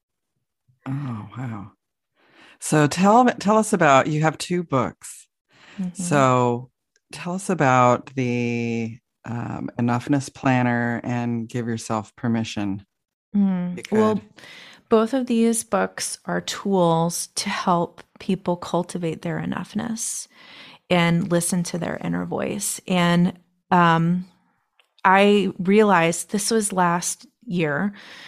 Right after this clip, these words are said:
Speaker 2: before I wrote the Enoughness Planner, I realized that I had sort of a system, like a, a journaling thing that I was doing. And I had been doing this every day for years. And I started to see how that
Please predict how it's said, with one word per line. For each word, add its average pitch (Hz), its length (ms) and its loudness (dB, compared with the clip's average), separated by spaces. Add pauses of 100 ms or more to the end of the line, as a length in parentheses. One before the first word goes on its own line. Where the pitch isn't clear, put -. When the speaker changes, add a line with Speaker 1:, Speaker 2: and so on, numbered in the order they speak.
(300)
Speaker 2:
before 185 380 2
I 175 140 6
wrote 170 340 0
the 175 80 -2
Enoughness 165 460 -4
Planner, 160 460 -2
I 180 60 2
realized 185 460 2
that 165 100 2
I 165 80 4
had 180 320 0
sort 175 300 -2
of 165 140 -4
a 156 100 -2
system, 165 840 -2
like 196 220 0
a, 165 280 -2
a 175 60 0
journaling 180 640 0
thing 170 300 -2
that 156 140 0
I 156 80 0
was 156 160 -4
doing. 160 260 -4
And 165 80 -4
I 185 80 4
had 214 340 0
been 180 160 2
doing 175 240 2
this 165 200 -2
every 196 240 2
day 170 120 4
for 160 200 -2
years. - 720 -4 (760)
And 202 380 4
I 208 60 2
started 240 400 -2
to 233 120 -2
see 226 380 2
how 175 380 2
that 170 640 -2